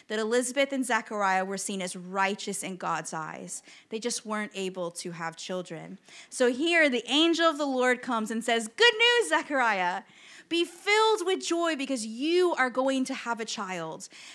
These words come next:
That longing, it says that him and Elizabeth were very old. So they have spent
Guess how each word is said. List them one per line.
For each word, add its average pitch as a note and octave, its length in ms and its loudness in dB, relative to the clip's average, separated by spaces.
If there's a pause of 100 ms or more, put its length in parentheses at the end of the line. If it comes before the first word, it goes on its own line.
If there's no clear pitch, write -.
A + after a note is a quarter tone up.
That C4 280 2
longing, B3+ 720 4
it G#3+ 140 0
says C4 160 2
that A#3+ 100 0
him C#4 220 0
and D4 100 2
Elizabeth A#3 480 -2
were G#3 140 -2
very G#3+ 460 0
old. F#3+ 360 -2
So A#3 140 0
they C4 240 2
have C#4 260 -2
spent - 600 -4